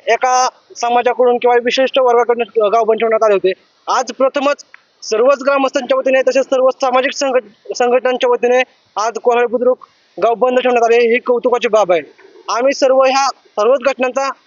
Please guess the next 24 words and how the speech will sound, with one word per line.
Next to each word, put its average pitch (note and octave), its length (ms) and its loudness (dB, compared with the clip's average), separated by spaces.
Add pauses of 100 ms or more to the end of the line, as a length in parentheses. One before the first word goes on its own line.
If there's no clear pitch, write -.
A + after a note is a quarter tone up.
गा-, G3+ 360 -2
ग्रामस्थांच्या B3 540 0
वतीने, B3 260 0
सरपंचांच्या A#3+ 720 -4
वतीने B3 340 0 (420)
व B3 200 2 (200)
सर्व A3+ 280 0
सामाजिक B3+ 420 -2
संघटनांच्या C4 600 -2
वतीने G#3 460 -4 (280)
जाहीर A#3+ 260 -2
निषेध C4 220 -4
करतो C4 340 0 (340)
आणि B3+ 280 0
ह्या C#4+ 120 2
सर्व C4+ 340 0
व्यापारी B3+ 340 0
वर्गाचे, C4 420 0 (460)
ज्यांनी B3 280 2
की, C#4 280 -2
अ, F3+ 160 -4 (680)
सर्व B3 500 2
या B3 180 2
बंदला A#3+ 440 -2